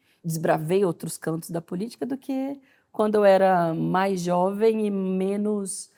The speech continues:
amarrada, <laughs> digamos assim, a questões institucionais, porque você vai, é, tentando se impor, e se impor não é simples.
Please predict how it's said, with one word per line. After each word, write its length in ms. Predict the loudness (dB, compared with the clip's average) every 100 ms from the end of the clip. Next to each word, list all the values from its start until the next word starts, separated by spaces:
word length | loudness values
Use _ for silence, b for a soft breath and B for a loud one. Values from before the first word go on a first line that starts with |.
| b b _
amarrada, 640 | 0 2 0 0 2 2
<laughs> 20 |
digamos 500 | 4 4 4 4 4 4
assim, 380 | 0 -4 -4 -4
a 280 | -2 -4
questões 500 | -4 -4 -4 -4 -4
institucionais, 680 | -6 -10 -10 -8 -4 -4 -6 b b b _
porque 280 | -4 -2 -2
você 320 | -4 -4 -4
vai, 680 | 0 2 4 2 -2 -4 -4
é, 540 | -2 0 0 0 -4 -6 b b _
tentando 760 | 0 0 2 0 0 0 -2 -4
se 240 | -6 -8
impor, 460 | -8 0 2 2 0
e 100 | -4
se 140 | -4
impor 220 | -2 0
não 160 | 0 -2
é 80 | -4
simples. 800 | -6 -4 -4 -4 -8 -14 -14